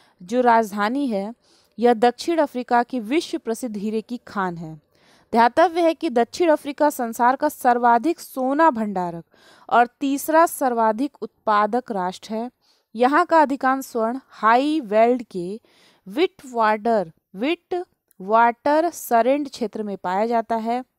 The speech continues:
दक्षिण अफ्रीका स्थित जोहान्सबर्ग को स्वर्ण नगर की उपमा दी गई है।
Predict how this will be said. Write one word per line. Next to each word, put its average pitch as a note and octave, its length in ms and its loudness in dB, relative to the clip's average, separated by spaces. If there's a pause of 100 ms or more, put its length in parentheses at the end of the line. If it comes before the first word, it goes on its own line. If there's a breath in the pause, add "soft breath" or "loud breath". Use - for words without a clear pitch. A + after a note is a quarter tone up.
(240)
दक्षिण G#3 340 -4
अफ्रीका B3+ 520 0
स्थित A3+ 300 -6 (420 soft breath)
जोहान्सबर्ग B3+ 840 0
को D4+ 220 -6
स्वर्ण A3 340 -6
नगर G3 300 -4
की C#4 200 -12
उपमा G#3 500 -12 (120)
दी F#3 200 -8
गई E3+ 220 -8
है। E3 220 -14